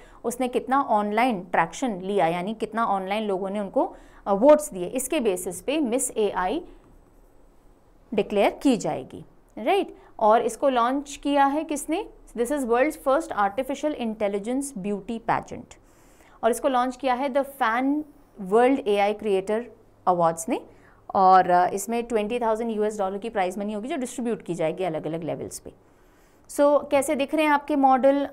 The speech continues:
आपने ऑनलाइन कितनी कमांड ली है ऑडियंस को पुल करने में और आपकी टेक्निकल स्किल्स एआई को लेके कैसी हैं, उसके बेसिस पे मिस एआई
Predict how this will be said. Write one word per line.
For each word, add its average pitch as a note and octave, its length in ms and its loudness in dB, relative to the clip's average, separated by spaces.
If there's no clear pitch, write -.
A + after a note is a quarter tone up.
आपने A#3+ 580 -2
ऑनलाइन A3 520 2
कितनी C4+ 300 -2
कमांड A#3 400 0
ली A#3+ 140 -2
है B3 60 2
ऑडियंस A3 400 0
को - 100 -6
पुल A#3 200 0
करने A3+ 300 -2
में B3 100 -4
और A#3+ 80 -2
आपकी A#3 200 -6
टेक्निकल G#3+ 420 -6
स्किल्स A3+ 260 -4
एआई G3 220 -2
को G3+ 100 -6
लेके G3 240 -6
कैसी F#3+ 280 -10
हैं, D4 60 -6
उसके - 260 -6
बेसिस E3+ 320 -8
पे C#4 160 -6
मिस G#3+ 380 -8
एआई F#3+ 420 -6